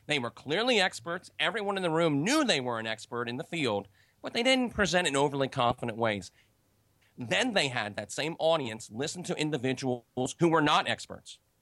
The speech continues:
And everyone knew it, but they presented in extremely confident ways. They were very certain of what they were saying. They wanted to see who would people more likely to follow. The research shows people are significantly more likely to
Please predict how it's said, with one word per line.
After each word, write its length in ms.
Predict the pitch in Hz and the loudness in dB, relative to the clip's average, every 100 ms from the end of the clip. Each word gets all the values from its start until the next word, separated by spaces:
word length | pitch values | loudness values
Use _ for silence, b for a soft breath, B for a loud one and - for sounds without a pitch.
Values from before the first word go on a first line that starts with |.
| _ | _
And 100 | 120 | -2
everyone 380 | 120 156 160 180 | 0 0 0 0
knew 200 | 202 147 | 0 0
it, 140 | 110 _ b | -4 _ b
but 120 | 156 | -10
they 80 | 143 | -10
presented 520 | - 147 156 151 156 | -8 -4 0 0 2
in 60 | 156 | 0
extremely 840 | - - - 175 247 262 202 143 | -4 -16 -16 -6 2 4 6 4
confident 520 | - 123 117 117 - | 2 0 0 -2 -4
ways. 280 | 101 95 98 | -4 -6 -6
They 60 | |
were 80 | 135 | -6
very 280 | 135 226 208 | 0 2 2
certain 380 | - - 170 120 | 2 0 2 0
of 80 | 113 | -2
what 120 | 123 | -2
they 100 | 123 | -2
were 100 | 110 | -2
saying. 340 | - 104 92 - _ B B B B _ _ | -2 -2 -4 -14 _ B B B B _ _
They 80 | 147 | -2
wanted 200 | 151 190 | 0 0
to 60 | 202 | -2
see 180 | 165 | -4
who 200 | 131 185 | -2 0
would 120 | 220 233 | 0 0
people 280 | 165 - | -4 -2
more 200 | 143 135 | 0 4
likely 300 | 131 123 - | 4 2 0
to 60 | 113 | -4
follow. 500 | - 131 123 104 95 _ b | 0 2 2 0 -8 _ b
The 80 | 120 | -8
research 460 | 113 185 - 233 - | -2 -2 -2 -4 -2
shows 280 | 156 131 | 0 0
people 340 | - 147 139 147 | -2 -8 -2 0
are 140 | 113 113 | 0 0
significantly 920 | - 123 123 196 247 240 160 160 127 | -2 -2 -2 2 0 0 -2 0 0
more 240 | 117 135 | 2 2
likely 360 | 190 151 139 143 | 4 2 2 -2
to 100 | 127 | -2